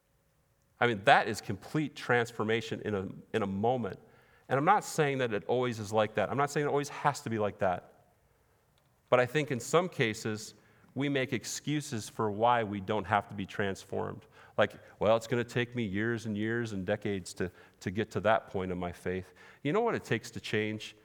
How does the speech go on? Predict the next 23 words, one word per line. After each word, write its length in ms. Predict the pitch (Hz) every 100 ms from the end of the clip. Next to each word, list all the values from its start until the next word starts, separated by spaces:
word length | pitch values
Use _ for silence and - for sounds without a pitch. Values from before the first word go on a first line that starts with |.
| _
It 80 | -
takes 220 | 139 135
a 40 | 110
decision. 640 | 98 - 101 90 90 87 - _ _ _ _ _ _ _ _ - - - -
I 80 | 139
mean, 140 | 151
there's, 160 | 147 135
there's 220 | - 151
that 220 | 151 131
too. 320 | - 143 98 98
There's, 160 | 147 -
there's 180 | 185
two 120 | - 226
sides 340 | - 95 -
to 80 | 95
that. 220 | 95 104 127
I, 60 |
I, 200 | 113 - - _ _ _ _ _ _ _ _ _ _ _ - - - - - _ -
there's 140 | 143
two 120 | - 190
sides 340 | - 95 -
to 100 | 85
it. 120 | 127